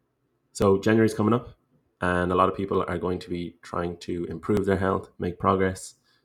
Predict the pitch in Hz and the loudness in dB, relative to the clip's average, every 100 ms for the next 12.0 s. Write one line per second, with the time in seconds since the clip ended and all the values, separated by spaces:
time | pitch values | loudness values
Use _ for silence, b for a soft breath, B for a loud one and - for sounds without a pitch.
0 | _ 78 - 90 87 87 - - 92 92 | _ -16 -8 -4 -4 -6 -10 -6 -4 -2
1 | 90 90 - _ - - 107 104 - 98 | -2 -2 -6 _ -20 -4 0 2 0 -2
2 | 95 95 107 - - 90 - 92 92 87 | 0 2 0 0 -2 -2 2 2 2 2
3 | 101 101 107 101 - 92 90 85 - _ | 0 0 -4 -4 -8 -6 -4 -6 -12 _
4 | _ _ _ 90 - 98 - 98 92 - | _ _ _ -4 0 -2 2 2 2 0
5 | 92 92 90 90 85 - - 92 95 - | -4 -4 -4 -6 -8 -14 -12 -10 -8 -4
6 | 92 - 98 - 95 92 b b b b | -4 0 -2 0 -2 -4 b b b b
7 | _ 90 87 87 90 104 104 98 95 90 | _ -6 -6 -2 0 0 -2 0 2 4
8 | 101 104 - - - 95 - 95 - 95 | 2 2 -6 -18 -12 -10 -4 -4 -4 -4
9 | 92 - _ - 95 92 92 87 - 98 | -6 -6 _ 0 2 2 0 -2 -4 -2
10 | 95 95 87 87 95 95 90 87 95 95 | 0 0 0 0 2 2 0 0 2 2
11 | 90 - 90 90 87 98 101 101 95 | 0 -4 -2 0 2 4 4 4 2